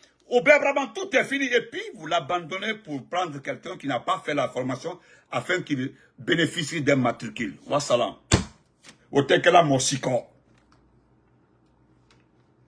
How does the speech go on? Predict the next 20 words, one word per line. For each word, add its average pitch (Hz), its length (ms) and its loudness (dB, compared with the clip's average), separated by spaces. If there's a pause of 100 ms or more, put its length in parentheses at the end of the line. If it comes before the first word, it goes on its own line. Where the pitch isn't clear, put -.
(400)
Otekela 311 540 10
Mosiko, 247 460 4 (160)
vous 147 100 0
êtes 185 120 -2
en 208 140 2
train 214 220 -2
de 160 140 0
former 170 380 -4
des 135 160 -2
rebelles. 143 500 -6 (380)
Parce 190 160 4
qu'il 220 140 0
y 214 40 6
en 220 40 8
a 214 80 10
la 214 140 8
guerre 247 200 8
dans 196 140 4
ce 214 120 2
pays-là. 208 460 4